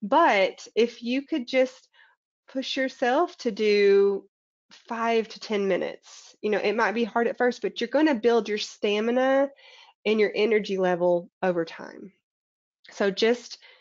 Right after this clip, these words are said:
um, ex-, you could be tired too. You might wanna check your blood sugar, make sure you're not low. That can make you feel tired. Or if you're eating too many carbs, that can make you feel sluggish. So maybe t-, look at your diet, see if that might be something,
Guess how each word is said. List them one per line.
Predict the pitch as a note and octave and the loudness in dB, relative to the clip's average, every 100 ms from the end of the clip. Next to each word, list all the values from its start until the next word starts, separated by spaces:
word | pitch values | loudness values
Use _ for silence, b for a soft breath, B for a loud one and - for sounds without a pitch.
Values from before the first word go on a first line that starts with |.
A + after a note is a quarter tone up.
| b _ _ _ - | b _ _ _ -4
um, | F#3 F3 F3+ _ - | -2 -2 -4 _ -8
ex-, | A3+ - - - | -8 -8 -20 -10
you | G#3 | -10
could | - D#4 | -2 0
be | C#4 | 0
tired | B3+ A#3 A3 A3+ | -2 -2 -2 -2
too. | - C4 | 0 0
You | A#3 | 0
might | A#3 A#3+ | 0 2
wanna | B3 | 2
check | B3 A#3 | 0 -2
your | G#3 | -4
blood | F#3 G3 G#3+ | -2 -2 0
sugar, | B3 G3+ | -2 -2
make | F#3 | -2
sure | - G3 | -2 0
you're | |
not | F#3 E3+ F3+ | 0 -2 0
low. | F#3 C#4 G3 G3 A3+ | 2 4 4 4 2
That | G3 - | 0 -2
can | C4 | -4
make | B3+ A3+ | -2 -4
you | G#3 | -6
feel | G#3 F#3+ | -4 -6
tired. | F#3+ - F#3 F3 E3+ F3+ G#3+ C4+ C#4+ - | -6 -8 -6 -2 0 0 2 0 0 -2
Or | G#3 G3+ G3 F#3+ G3 b b b b - | 0 2 2 2 0 b b b b -6
if | G3+ | -2
you're | G3 | 2
eating | F#3 - | 0 -2
too | F#3 F3+ | -4 -2
many | F3+ C4+ | 2 0
carbs, | D#4 F3+ F3+ F#3 | -2 -4 -4 -2
that | D#3+ - | -6 -4
can | A3+ | -4
make | G3+ G#3 | -4 -6
you | |
feel | F#3+ F#3+ | -6 -6
sluggish. | - - G3 G3 G3 G#3+ - | -6 -4 -2 0 0 0 -2
So | F#3+ F3+ | 0 2
maybe | F#3 F#3 G3+ G3+ | 2 0 -2 -6
t-, | - - | -12 -4
look | G3 G3 | -4 -2
at | F#3+ | -4
your | F#3 | -2
diet, | F3+ F3 F3+ G#3+ - | -2 -2 0 -2 -2
see | G3+ | -4
if | G3 | -2
that | F#3+ A#3 | -4 -2
might | A#3 A#3 | -4 -4
be | A#3+ | -6
something, | - A#3 A#3 A#3+ A#3 A#3 A#3 | -4 -4 -2 0 0 0 -2